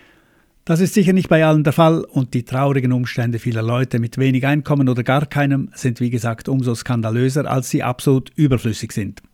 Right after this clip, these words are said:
Weg damit, ein für alle Mal, sorgt dafür auch in der Politik, aber sicher nicht mit der Allianz für Deutschland. Trotzdem und insgesamt,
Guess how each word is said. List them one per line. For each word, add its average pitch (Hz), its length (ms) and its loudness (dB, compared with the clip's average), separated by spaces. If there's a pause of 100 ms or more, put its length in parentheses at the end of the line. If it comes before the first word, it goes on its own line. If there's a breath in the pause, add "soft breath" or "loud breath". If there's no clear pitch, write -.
(180)
Weg - 280 -2
damit, - 360 -4
ein 170 180 0
für 175 160 2
alle 170 160 2
Mal, 135 300 0
sorgt - 400 -4
dafür 139 320 0
auch 127 100 -4
in 143 80 2
der 139 80 0
Politik, 160 600 -2 (580 loud breath)
aber 160 340 0
sicher 151 300 0
nicht 135 240 -2
mit 127 160 -2
der 123 80 -2
Allianz 117 420 -2
für 147 120 -4
Deutschland. - 560 -6 (720)
Trotzdem 170 560 2
und 123 160 -4
insgesamt, 143 600 -2